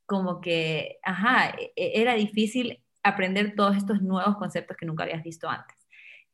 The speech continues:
Pero creo que después, con el tiempo, que ya vas aprendiendo y como que s-, le sumas más información a eso, igual es difícil, pero creo que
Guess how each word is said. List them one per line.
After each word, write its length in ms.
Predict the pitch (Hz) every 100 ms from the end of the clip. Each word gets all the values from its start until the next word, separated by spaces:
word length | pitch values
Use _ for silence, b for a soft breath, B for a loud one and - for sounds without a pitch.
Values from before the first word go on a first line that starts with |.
| _ _
Pero 400 | 208 202 202 208
creo 680 | 226 226 233 254 294 - -
que 180 | 214 190
después, 580 | 180 - - 202 202 196
con 180 | 190 170
el 260 | 160 165 -
tiempo, 760 | 226 254 262 262 220 220 254 -
que 120 | 175
ya 140 | 170
vas 160 | 175 190
aprendiendo 800 | 190 175 175 196 214 208 190 175
y 80 | 170
como 200 | 165 165
que 100 | 160
s-, 200 | - _
le 160 | 170 170
sumas 320 | 202 202 190
más 200 | 196 233
información 520 | 226 202 185 196 208
a 100 | 185
eso, 340 | 190 196 180 - -
igual 280 | 175 180 233
es 100 | 233
difícil, 460 | 220 220 277 - B B B _
pero 200 | 180 175
creo 220 | 175 180
que 260 | 185 170